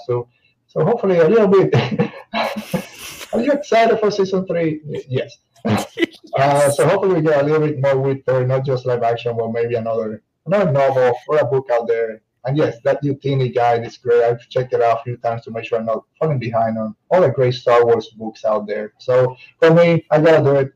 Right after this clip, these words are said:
Speaker 1: I'll end with my helmet. Don't worry about my hair. We'll be covered. So you know where to find me. Down there, Radio, at Radio Rebel Pod, every Saturday and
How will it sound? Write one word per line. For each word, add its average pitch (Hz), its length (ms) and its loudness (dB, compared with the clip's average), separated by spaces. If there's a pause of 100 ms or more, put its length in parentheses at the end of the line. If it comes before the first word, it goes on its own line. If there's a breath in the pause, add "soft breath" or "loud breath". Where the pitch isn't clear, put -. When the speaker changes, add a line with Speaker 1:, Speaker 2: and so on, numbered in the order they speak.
Speaker 1:
I'll 151 180 2
end 151 180 2
with 143 160 -2
my 139 200 2
helmet. 131 400 0 (420)
Don't 139 180 -2
worry 139 140 0
about 131 260 2
my 123 220 -2
hair. 123 360 2 (180)
We'll 135 120 -6
be 127 160 -6
covered. 127 400 2 (600)
So 147 480 2 (400)
you 160 100 -4
know 190 120 2
where 185 200 2
to - 140 -6
find 165 180 2
me. 160 280 -2 (180)
Down 143 240 -2
there, 147 240 0
Radio, 185 320 -2 (140)
at 180 240 -2
Radio 160 280 0
Rebel 147 400 -2
Pod, 143 340 0 (520)
every 156 220 0
Saturday 147 680 0 (280)
and 139 560 -2